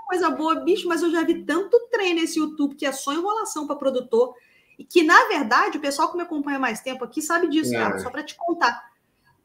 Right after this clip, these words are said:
Speaker 1: Eu fui pra rede social, eu resolvi embarcar nesse canal no, do YouTube aqui, porque eu fui procurar um negócio pra dar pros meus alunos quando começou a pandemia, que eu queria dar um link pra eles, alguma coisa bacana, porque como é que você vai dar aula, né, à distância?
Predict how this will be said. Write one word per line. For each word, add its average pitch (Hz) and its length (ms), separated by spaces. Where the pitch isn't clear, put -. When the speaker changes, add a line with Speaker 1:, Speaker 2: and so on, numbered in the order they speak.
Speaker 1:
Eu 392 300
fui 415 220
pra 370 200
rede 285 300
social, 302 400
eu 285 60
resolvi 285 720
embarcar 311 680
nesse 403 220
canal 311 380
no, 320 180
do 247 160
YouTube 302 360
aqui, 294 180
porque - 160
eu 349 80
fui 427 220
procurar 381 380
um 320 40
negócio 277 340
pra 269 100
dar 247 140
pros 247 200
meus 247 180
alunos 233 340
quando 220 200
começou 220 340
a - 20
pandemia, 208 680
que - 60
eu 240 60
queria 269 180
dar 269 140
um 330 120
link 320 320
pra 277 140
eles, 330 160
alguma 508 200
coisa 480 200
bacana, 494 460
porque 320 260
como 415 180
é 539 40
que 523 80
você 453 60
vai 415 120
dar 381 80
aula, 330 340
né, 302 140
à 349 80
distância? 285 560